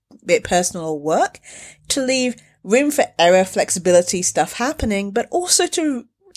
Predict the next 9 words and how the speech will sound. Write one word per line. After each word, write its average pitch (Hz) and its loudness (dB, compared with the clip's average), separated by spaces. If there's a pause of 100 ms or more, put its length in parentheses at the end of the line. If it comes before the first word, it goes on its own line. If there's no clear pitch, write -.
(280)
have 208 -2
time 180 -2
to 139 -8
sleep, 165 -4 (340)
eat, - 0
breathe, 185 -2 (140)
and 208 -2
to 254 -8
play. 226 -2